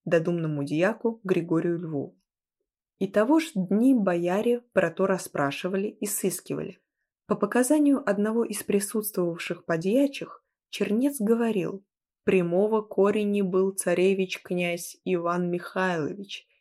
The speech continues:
а князь Алексей Михайлович не прямой, подменный. Знаем, где мы такие подмены». На вопрос бояр, «Откуда это слышал обвиняемый?»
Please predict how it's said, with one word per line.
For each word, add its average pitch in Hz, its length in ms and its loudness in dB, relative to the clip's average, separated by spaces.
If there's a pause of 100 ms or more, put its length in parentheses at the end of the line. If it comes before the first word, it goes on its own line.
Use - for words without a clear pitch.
(240)
а 180 100 -2
князь 180 540 -2
Алексей 185 720 0
Михайлович 170 960 -4
не 180 220 0
прямой, 190 680 2 (120)
подменный. 170 920 0 (260)
Знаем, 165 680 0
где 175 160 2
мы 165 120 -2
такие 160 400 -4
подмены». 156 560 -4 (380)
На 180 140 2
вопрос 269 420 2
бояр, 208 540 2
«Откуда 277 460 4
это 240 240 4
слышал 233 580 2
обвиняемый?» 175 920 0